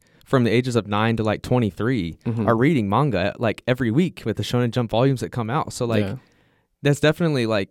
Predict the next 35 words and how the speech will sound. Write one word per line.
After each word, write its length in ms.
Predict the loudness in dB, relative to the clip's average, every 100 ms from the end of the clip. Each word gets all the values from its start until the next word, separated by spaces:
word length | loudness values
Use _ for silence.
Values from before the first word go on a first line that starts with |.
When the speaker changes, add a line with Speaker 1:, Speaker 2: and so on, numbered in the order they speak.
| _
Speaker 1:
you 200 | -4 0
have 160 | 2
an 80 | 0 2
audience 500 | 4 4 0 -2 -4
that 180 | -2 0
are 180 | -4 -6
super 380 | -4 0 2 0
young, 400 | 0 0 0 -2
and 80 | -2
Speaker 2:
Yeah. 40 |
Speaker 1:
those, 200 | 2 2 0 -4
you 160 | 0
have 140 | 0 0
to, 120 | -4
like, 260 | -4 -6 -12 _ _ _ _ -18 -6
authors 300 | 0 2 2
put 120 | 0 0
morals 440 | 2 4 2 -2
of 100 | -6
things 400 | -4 -4 -2 -4
in 100 | -6
your 100 | -6
lives 300 | -6 -6 -8
all 80 | -12
the 80 | -12
time, 360 | -4 -2 -2 -4
and 120 | -8
it's 120 | -6
people 260 | -6 -4 -2
that 180 | -4 -4
they 140 | -8 -4
really 280 | 0 0 -2
take 220 | -8 -8
it 120 | -4
in. 260 | -4 -6